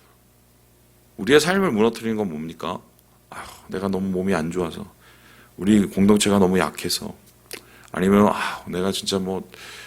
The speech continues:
하고 싶은 건 많은데 능력이 안 돼서." 여러분, 능력 안 되고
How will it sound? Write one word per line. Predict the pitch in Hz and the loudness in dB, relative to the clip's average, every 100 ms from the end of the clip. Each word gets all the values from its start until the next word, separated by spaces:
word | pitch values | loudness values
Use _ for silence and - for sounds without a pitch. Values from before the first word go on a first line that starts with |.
| - | -14
하고 | - - 143 | -8 0 0
싶은 | - 123 | 0 2
건 | 117 | 4
많은데 | 98 92 95 95 | 4 2 -2 -2
능력이 | 98 117 101 | 0 2 2
안 | 95 73 | -2 -6
돼서." | - - - _ _ _ _ _ - - - - _ _ _ _ _ - | -12 -16 -20 _ _ _ _ _ -20 -18 -20 -20 _ _ _ _ _ -8
여러분, | 92 107 | 0 0
능력 | 98 98 123 185 | 4 4 6 6
안 | 156 104 101 | 6 2 -2
되고 | 107 104 101 107 117 117 | -6 -6 -6 -6 -6 -8